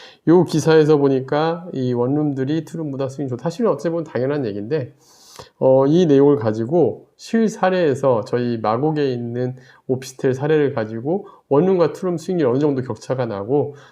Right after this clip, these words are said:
또 이 오피스텔들이 장단점이 어떤 부분이고 어떤 부분이 좋고 안 좋고인데, 이 기사 내용을 좀 하나씩 살펴볼게요. 이 기사 내용을 보면 지금 여기 보면은, 어, 사십 제곱미터 이하는 칠 점 칠 프로로 최고고,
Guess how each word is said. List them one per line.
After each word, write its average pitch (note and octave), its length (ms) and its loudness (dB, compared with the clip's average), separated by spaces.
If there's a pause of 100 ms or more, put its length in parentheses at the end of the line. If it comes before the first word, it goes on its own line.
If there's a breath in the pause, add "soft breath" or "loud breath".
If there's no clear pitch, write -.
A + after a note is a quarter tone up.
또 D#3 160 2
이 D#3+ 280 2
오피스텔들이 B2+ 680 -2
장단점이 B2+ 560 -2
어떤 B2 340 -2
부분이고 A2+ 680 -4 (160 loud breath)
어떤 C3 260 0
부분이 C3+ 220 -4
좋고 B2 260 -6
안 A2+ 100 -2
좋고인데, A#2 500 -2 (340 loud breath)
이 D#3 120 2
기사 D#3+ 260 6
내용을 D3 340 4
좀 C#3 140 0
하나씩 D#3 300 2
살펴볼게요. B2 760 -2 (400 loud breath)
이 D#3 180 4
기사 D#3 260 4
내용을 C3+ 340 6
보면 A#2+ 580 2
지금 C#3+ 440 0
여기 B2 220 -2
보면은, B2+ 680 0 (460 loud breath)
어, A2 180 2
사십 E3+ 320 -2
제곱미터 C#3+ 540 2
이하는 A#2 420 2
칠 E3 160 -8
점 E3+ 560 2
칠 G3 200 -2
프로로 D3+ 340 4
최고고, C3 760 0